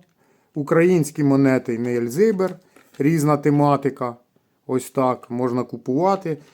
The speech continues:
Стратегія в мене проста. Одна-дві, ну, мінімум дві рекомендую. Якщо перспективна тема, то можна купувати в банках-партнерах, три, чотири, п'ять,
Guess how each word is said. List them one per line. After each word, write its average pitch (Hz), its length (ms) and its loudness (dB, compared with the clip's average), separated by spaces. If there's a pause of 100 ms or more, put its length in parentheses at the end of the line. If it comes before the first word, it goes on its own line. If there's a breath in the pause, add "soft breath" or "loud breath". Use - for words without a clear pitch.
(120)
Стратегія 175 680 2
в 135 60 2
мене 143 300 2
проста. 208 600 -2 (300)
Одна-дві, 143 800 0
ну, 151 300 -2
мінімум 139 640 2
дві 208 240 0
рекомендую. 165 880 -2 (280 loud breath)
Якщо 139 280 -2
перспективна 151 680 -2
тема, 139 320 0
то 123 120 -6
можна 123 300 -4
купувати 120 580 -4
в 107 60 -12
банках-партнерах, 127 1040 -4
три, 127 260 -4
чотири, 117 460 -8
п'ять, 196 440 -6